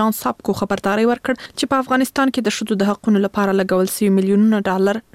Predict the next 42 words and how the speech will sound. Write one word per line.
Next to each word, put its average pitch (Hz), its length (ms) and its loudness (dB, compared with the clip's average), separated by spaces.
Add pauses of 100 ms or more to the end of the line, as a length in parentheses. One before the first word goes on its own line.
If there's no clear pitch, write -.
(120)
ښایي 190 420 2
ضایع 190 320 -2
سي. - 160 -8 (260)
میرمن 254 380 2
رولا 240 280 0
غني 233 200 2
په 220 100 0
لبنان 214 320 0
کې 208 140 0
لویه 190 200 2
سوې 247 240 2
او 247 120 0
د 214 80 -4
افغانستان، 208 600 0
لبنان 202 340 2
او 196 80 0
امریکا 196 360 -2
تابعیت 202 380 -2
لري 196 140 0 (280)
او 220 140 2
په 233 140 2
بیروت 240 360 2
کې 247 340 0
لوړې 202 300 0
زده 185 180 -4
کړې 202 200 -4
کړې 202 240 -4
دي. - 280 -14 (160)
رولا 269 240 2 (120)
غني 262 200 2 (120)
د 247 160 2
افغانو 226 380 0 (180)
لومړیو 202 400 2
میرمنو 196 420 2
له 185 120 0
دودیز 196 380 0 (160)
رول 208 140 2
څخه - 300 -6
راوتلې 208 440 0
او 208 160 2
د 208 180 0
ټولنیزو 196 480 2